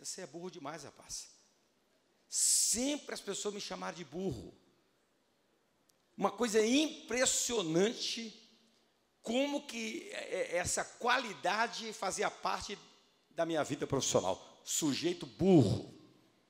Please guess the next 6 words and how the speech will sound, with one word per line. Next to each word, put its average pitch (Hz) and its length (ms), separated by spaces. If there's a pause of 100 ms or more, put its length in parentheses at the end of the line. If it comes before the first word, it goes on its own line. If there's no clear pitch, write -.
(380)
Burro. 80 460 (1200)
Depois 233 320
o 277 80
Gilmar, 190 480
meu 170 160
cunhado, 147 640